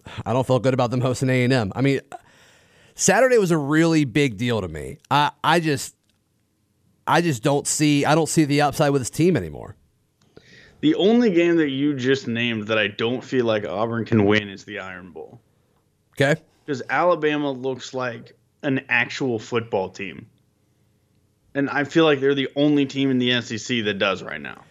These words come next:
Speaker 1: Yeah, like, they lose Tua
Speaker 2: Except
Speaker 1: and they,
Speaker 2: maybe
Speaker 1: like, look
Speaker 2: Arkansas.
Speaker 1: better. How, how is that?
Speaker 2: What?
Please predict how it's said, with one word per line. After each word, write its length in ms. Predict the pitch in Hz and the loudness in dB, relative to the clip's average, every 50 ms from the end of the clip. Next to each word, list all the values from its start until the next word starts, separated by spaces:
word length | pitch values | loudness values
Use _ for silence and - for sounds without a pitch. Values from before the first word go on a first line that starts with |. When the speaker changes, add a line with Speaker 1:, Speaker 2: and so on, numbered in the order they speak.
| _ - _ _ _ - | _ -20 _ _ _ 0
Speaker 1:
Yeah, 180 | 143 143 139 | 2 2 2
like, 260 | 139 151 143 135 101 | 2 0 -2 -2 0
they 140 | - 160 180 | 0 2 2
lose 320 | 185 190 196 190 170 - - | 2 2 2 2 2 0 0
Tua 160 | - 180 165 | 0 2 4
Speaker 2:
Except 360 | 165 156 143 135 127 123 - | 6 6 6 4 4 0 -2
Speaker 1:
and 100 | 143 139 | -2 0
they, 100 | 151 156 | 0 2
Speaker 2:
maybe 180 | 151 156 151 147 | 4 4 2 2
Speaker 1:
like, 180 | 143 147 123 | 2 0 2
look 240 | - 160 160 - - | 4 2 2 2 2
Speaker 2:
Arkansas. 40 | 147 | -2
Speaker 1:
better. 360 | 135 131 127 113 98 85 80 - - - - - - | 0 0 0 0 -2 -4 -6 -8 -12 -20 -12 -2 0
How, 200 | 143 165 170 156 | 2 2 2 2
how 220 | 143 175 208 202 | 2 2 4 4
is 180 | 175 165 143 110 | 2 2 0 -2
that? 280 | 127 101 76 - _ _ _ _ _ _ _ _ _ _ _ _ _ _ _ _ _ _ | -4 -6 -6 -8 _ _ _ _ _ _ _ _ _ _ _ _ _ _ _ _ _ _
Speaker 2:
What? 300 | - 110 113 143 185 - | -10 -8 -8 -8 -8 -10